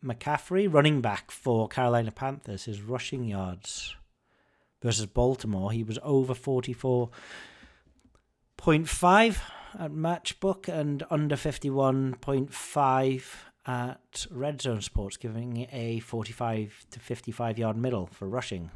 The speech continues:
Ten percent as well. Not too bad. I th-, I can't, I, he was one point nine one on one side, uh, at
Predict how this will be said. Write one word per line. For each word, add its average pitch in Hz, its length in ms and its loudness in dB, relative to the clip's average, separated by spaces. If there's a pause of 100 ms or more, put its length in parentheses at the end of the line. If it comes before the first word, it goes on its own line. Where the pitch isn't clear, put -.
(140)
Ten 151 200 -4
percent 135 400 -4
as - 100 -12
well. 104 240 -2
Not 131 300 -6
too 160 200 -4
bad. 101 200 -4
I 117 40 -12
th-, - 160 -16
I - 40 -20
can't, 185 280 0
I, 156 340 -6
he 139 100 -2
was 135 760 2 (2000)
one 151 280 6
point 147 240 6
nine 139 340 6
one 123 140 6
on 117 160 4
one 127 240 4
side, 139 380 2
uh, 120 60 4
at 120 1080 2